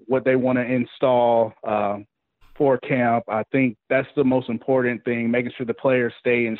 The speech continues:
shape. Uh, I think these young guys coming in are really gonna have to, you know, just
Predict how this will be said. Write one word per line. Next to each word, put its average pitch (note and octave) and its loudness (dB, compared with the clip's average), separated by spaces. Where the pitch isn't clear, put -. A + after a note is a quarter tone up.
shape. A#2+ -2
Uh, A2+ 0
I A#2 -4
think E3 0
these C#3+ -2
young D3+ 0
guys C#3 2
coming C3+ 0
in C#3 2
are B2+ 0
really C#3 2
gonna C3+ 0
have B2+ -2
to, A2+ -4
you A#2+ -8
know, B2 -2
just G#2+ -12